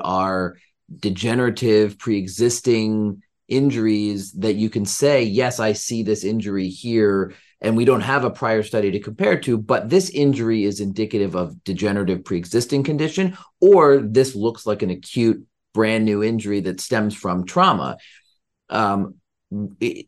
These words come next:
is there such a thing in psychological terms? I mean, if, if somebody is depressed, let's say, how, how could, you know, or, or their, their, their scores show them to be depressed, how can you have any clue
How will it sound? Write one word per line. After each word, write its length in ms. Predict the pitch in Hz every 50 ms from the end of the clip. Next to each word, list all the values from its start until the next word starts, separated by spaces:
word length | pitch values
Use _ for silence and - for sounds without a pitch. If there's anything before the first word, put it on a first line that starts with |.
| _ -
is 220 | 156 170 185 185
there 160 | 240 240 247
such 260 | 233 - 233 226 -
a 60 | 226 208
thing 320 | 208 202 202 208 214 208
in 100 | 190 180
psychological 760 | 180 196 180 175 - 170 151 156 160 165 165 185 - 202 190
terms? 400 | 180 - 190 196 208 208 208 185
I 40 | 175
mean, 140 | 143 135 131
if, 100 | 123 131
if 160 | 123 139 -
somebody 480 | - 175 175 180 175 175 165 160 156 147
is 300 | 143 139 127 120 107 -
depressed, 640 | - 123 92 - - 131 139 151 135 - - - -
let's 280 | 95 101 107 104 -
say, 360 | - - 107 104 101 101 98 95
how, 280 | - - 123 143 143
how 260 | - - 123 143 175
could, 160 | 175 - - -
you 120 | 127 123
know, 100 | 117 107
or, 180 | 113 120 117 -
or 160 | 113 117 110
their, 240 | 98 101 101 104 -
their, 320 | - 104 101 101 101 92 - -
their 140 | 101 90
scores 540 | - - - - - 165 180 147 113 104 95
show 280 | - - - 127 131 143
them 200 | 123 123 110 107
to 120 | - 107 90
be 220 | 90 98 104 104
depressed, 520 | 87 101 - - 147 123 98 92 - - - - - _ _ -
how 120 | 165 180
can 160 | 180 214 214
you 120 | 208 196 185
have 200 | 160 139 135 -
any 280 | 143 147 151 151 143 135
clue 800 | - - - 139 147 160 165 139 110 104 101 98 95 92 92